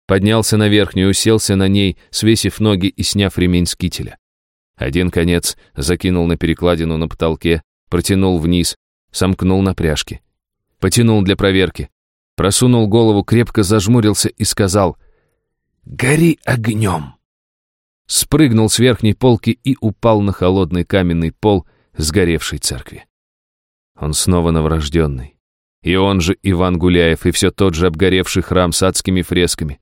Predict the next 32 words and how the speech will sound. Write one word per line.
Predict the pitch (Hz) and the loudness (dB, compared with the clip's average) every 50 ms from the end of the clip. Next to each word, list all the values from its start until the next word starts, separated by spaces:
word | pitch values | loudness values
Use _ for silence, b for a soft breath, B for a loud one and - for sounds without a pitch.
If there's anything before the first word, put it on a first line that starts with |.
| _ _ _ _ _ _ - | _ _ _ _ _ _ -4
Но | 90 95 104 101 | -2 0 0 2
теперь | - 101 82 107 107 101 | 0 0 2 2 2 2
он | 101 95 | 2 0
почему-то | - 98 90 - 98 98 101 95 - 104 90 - _ _ _ | -2 -4 -4 -2 0 0 0 0 2 0 -2 -2 _ _ _
всё | - - - 107 90 | -8 -2 -2 -2 0
помнит. | - 104 95 82 76 64 - - _ _ _ _ _ _ _ _ | 0 0 0 0 -2 -6 -10 -16 _ _ _ _ _ _ _ _
И | - 98 | -4 -4
кто | 87 - 117 113 | -2 0 0 2
он | 110 107 | 2 2
такой, | 92 110 101 - 101 92 85 - | 2 0 -2 0 0 0 0 0
и | - 110 | 0 -2
сколько | 104 - - - 110 107 101 - 104 | -2 -2 0 0 0 0 2 0 0
раз | 101 107 98 - 104 | 0 0 0 0 0
он | 95 95 | 0 0
уже | 92 85 98 92 | 0 2 0 0
здесь | 80 80 98 95 78 76 | 0 2 0 0 0 0
был, | 78 107 104 95 - - | 2 2 2 0 0 -4
и | 95 | -4
что | - - - 107 101 | -4 -2 -2 0 0
он | 98 90 | 0 -2
здесь | 76 82 92 92 85 73 | -2 -2 -2 -2 -2 -2
делает. | 76 95 95 87 80 76 73 - - _ _ _ _ _ _ _ _ - | 0 0 2 2 2 -2 -4 -6 -12 _ _ _ _ _ _ _ _ -4
Теперь | - 87 - 110 110 110 110 | -4 -2 2 2 4 4 4
он | 107 107 104 | 4 4 2
не | 107 101 | 2 2
голый, | 87 95 104 110 107 104 107 - - | 2 2 2 4 4 4 2 0 0
а | 104 | -4
в | 98 - - | -4 -4 -4
кителе | - 113 104 - - 104 98 98 90 - _ - | -2 -2 -2 0 0 2 2 2 0 0 _ -6
вермахта | - 85 87 95 104 98 95 95 95 - - - 92 | -4 -2 0 2 2 2 2 0 -2 -2 -2 -2 -2
без | 80 80 85 78 | 0 0 -2 0
ремня. | 85 82 87 82 80 78 67 62 | 0 -2 0 -2 -2 -4 -6 -8